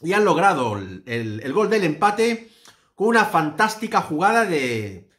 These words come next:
de combinación. Luego el, el, el Eintracht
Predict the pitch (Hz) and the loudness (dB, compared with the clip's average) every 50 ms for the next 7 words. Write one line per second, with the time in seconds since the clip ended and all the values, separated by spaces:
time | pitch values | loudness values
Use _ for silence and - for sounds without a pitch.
0 | _ _ 160 165 170 160 147 139 143 135 131 117 113 - 180 190 175 123 98 85 | _ _ -6 -2 0 0 0 0 -2 -2 -2 -4 -4 0 2 2 2 2 0 -4
1 | 78 - _ _ _ - _ _ _ _ _ 247 269 254 240 233 254 262 247 233 | -10 -16 _ _ _ -20 _ _ _ _ _ 2 4 6 6 6 6 4 2 0
2 | 175 185 185 180 175 175 165 156 165 165 185 226 247 226 180 - 156 135 120 104 | 0 0 0 2 2 2 0 0 -2 0 0 0 0 0 -2 -2 0 0 0 0
3 | - - - - | -2 -6 -14 -18